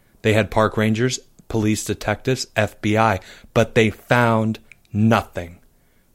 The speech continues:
Only a set of humongous footprints." Leo held his arms as far apart as he could to indicate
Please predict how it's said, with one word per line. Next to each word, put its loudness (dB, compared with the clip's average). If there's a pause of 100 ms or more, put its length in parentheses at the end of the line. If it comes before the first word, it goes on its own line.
(160)
Only 4
a 4
set -4 (320)
of -2
humongous 0 (180)
footprints." -6 (840)
Leo 6
held 6
his 2
arms 4
as -2
far 4
apart 2
as -2
he -2
could 0
to -2
indicate 0